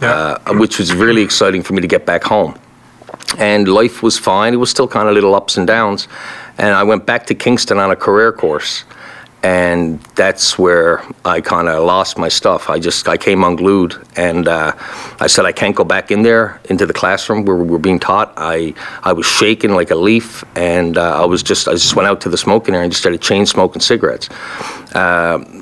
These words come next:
Speaker 2: a lot of my friends came out, of course, to check on me to make sure what was wrong, and I said, "I don't know, I don't know." I started to cry. Uh, I called my wife at the time and, uh, told her, and she said, "Go to the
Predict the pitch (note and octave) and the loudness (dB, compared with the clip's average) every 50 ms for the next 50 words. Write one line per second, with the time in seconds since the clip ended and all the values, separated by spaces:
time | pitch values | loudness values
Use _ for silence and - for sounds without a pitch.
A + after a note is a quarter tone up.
0 | G2 G#2+ A2 - - - G2 F#2 G2+ G#2 G#2+ G#2+ G#2+ G2+ F#2+ - - A2 G#2+ A2 | -14 -12 -12 -8 0 2 4 4 4 4 2 2 0 0 0 0 0 0 2 2
1 | A2 - - - - G2+ F#2+ F#2+ F#2+ F#2+ F#2 - - - - - - - G2 F#2 | 0 -2 -2 -2 -2 0 2 2 2 2 0 -2 -6 -8 -8 -4 0 0 0 0
2 | - - - - - A2+ A2 - - E2+ F2 F2+ E2+ F2+ F2+ F#2+ F#2+ F2 - - | 0 -4 -4 0 0 0 0 0 -2 -2 -2 -2 0 0 2 0 0 0 0 0
3 | E2+ E2+ E2 D2 E2 D#2+ - F#2 G2 A2 A2 G2+ G2 G2 G2+ F#2 - - E2+ F2 | 2 2 0 0 -2 -2 0 2 4 4 4 4 2 0 -2 -4 -6 -4 -4 -2
4 | D#2+ D#2+ - - E2 D#2+ D#2 F2 F#2+ G#2 F#2+ - F#2+ G#2+ G#2+ G#2+ G2 D#2+ D#2 D#2 | -2 -2 0 0 0 0 2 2 2 2 2 2 2 2 2 2 0 0 0 0
5 | F2 F2 - - F#2 G2 G#2 G2+ E2 - - - G2+ F2+ E2+ - - - - - | 0 0 0 2 2 4 4 4 2 0 0 0 2 0 0 -2 -6 -4 0 2
6 | G#2+ G#2 G#2 G2+ G2 F#2 - - - - - - - - - - - - - - | 2 2 2 2 0 -2 -6 -12 -20 -18 -18 -16 -16 -16 -18 -18 -14 -8 -4 -2
7 | E2 E2 - - F2+ - - G2+ G2 G2 F2 E2+ F2 E2+ E2+ E2 F2+ G2+ G#2+ G#2 | -2 -2 0 -2 -2 0 2 2 2 2 2 2 0 -2 0 2 4 4 4 4
8 | G2+ - - - - - - A2 G#2 G#2 G2+ G2+ G2+ G2 F#2 - - - - F2+ | 2 -2 -4 -6 -4 -2 -2 0 0 0 0 -2 -4 -6 -10 -16 -16 -8 -4 -2
9 | F2 E2+ F2+ F2+ - E2+ F2 E2 - - - G2 F#2+ F#2 - - G#2 G#2 G#2+ G#2+ | -2 0 0 0 0 0 0 -2 0 2 2 4 4 2 2 2 2 2 2 2
10 | G2+ F#2 - - E2 E2 D#2 D#2 - - C3 B2 - - F2+ F2 - - G2 F#2+ | 0 -2 -6 -10 -10 -10 -10 -10 -8 -6 -6 -4 -2 -2 -2 -2 2 2 2 2
11 | F#2 | 2